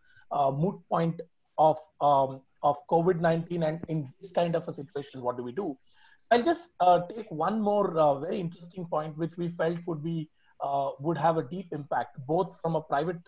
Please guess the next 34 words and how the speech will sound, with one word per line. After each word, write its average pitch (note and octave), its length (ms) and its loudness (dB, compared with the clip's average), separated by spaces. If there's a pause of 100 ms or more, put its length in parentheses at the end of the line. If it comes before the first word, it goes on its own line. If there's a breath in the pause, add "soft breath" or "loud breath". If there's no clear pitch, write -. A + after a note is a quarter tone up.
(160)
organization D#3 600 -2
perspective E3 600 -8 (100)
as D3 140 2
well D#3+ 160 0
as D3 180 2
a, F3 140 4 (420 soft breath)
uh, B2 400 0
not-for-profit C#3+ 640 -2
organization B2 600 -6
perspective, B2 520 -10 (100)
and D3+ 320 -4
that E3+ 100 -6
is A#3 120 -4
about E3 400 -2
measurement E3+ 760 -2
of E3+ 120 -16
impact. - 480 -12 (580 soft breath)
So, G3+ 140 6
uh, D#3+ 320 6 (100)
uh, D#3 80 -4 (100)
Doctor E3+ 200 -2
Ashok, F#3+ 340 0
you F3+ 120 -6
would, F3 280 0
uh, D3 120 4
you C#3+ 180 -2
would E3+ 200 -2
certainly, G3 640 0 (320 loud breath)
uh, C3+ 460 2 (400)
uh, B2 420 -4 (100)
know E3 240 0
the F#3 140 4
importance F3+ 800 0
of D#3 140 2